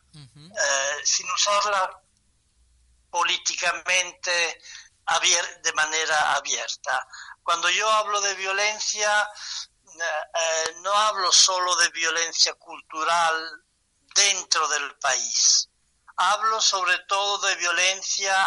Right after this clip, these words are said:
Speaker 2: hacia, eh, los extranjeros, hacia la inmigración. Italia, como toda Europa y toda la nato, eh,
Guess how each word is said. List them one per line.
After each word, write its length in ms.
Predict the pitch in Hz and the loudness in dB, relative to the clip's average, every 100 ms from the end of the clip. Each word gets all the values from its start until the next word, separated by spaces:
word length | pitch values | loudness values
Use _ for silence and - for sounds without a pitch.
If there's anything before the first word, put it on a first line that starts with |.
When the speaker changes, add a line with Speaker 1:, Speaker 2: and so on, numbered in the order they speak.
| - | 0
Speaker 2:
hacia, 760 | 175 170 - - 180 170 170 170 | 0 0 -2 -6 -2 0 2 2
eh, 920 | - _ - 147 143 143 143 139 139 143 143 | -2 _ -6 -2 0 0 0 0 -2 -6 -8
los 200 | 151 - | -4 -2
extranjeros, 1000 | - - 127 - 131 123 - - - - _ _ 170 | -2 -4 -6 -6 -6 -10 -12 -12 -10 -10 _ _ 0
hacia 300 | 156 - 165 | 0 0 2
la 160 | 156 | 2
inmigración. 1120 | 156 156 156 151 151 139 - 156 147 120 - _ _ _ - - - _ _ _ _ | 0 -4 -4 -2 0 0 -2 0 0 0 -8 _ _ _ -20 -20 -20 _ _ _ _
Italia, 800 | - - 185 180 196 202 202 190 | -6 0 2 4 4 2 0 0
como 280 | - 143 143 | -2 -2 -2
toda 240 | 180 170 165 | 2 2 4
Europa 560 | 170 196 202 - 196 | 2 2 0 0 0
y 60 | 170 - | 0 0
toda 260 | 160 147 | 0 2
la 120 | 143 147 | 2 2
nato, 640 | 175 196 - 214 208 208 _ - - _ - | 4 2 0 0 0 -2 _ -20 -20 _ -8
eh, 460 | 180 147 143 143 | 0 2 4 2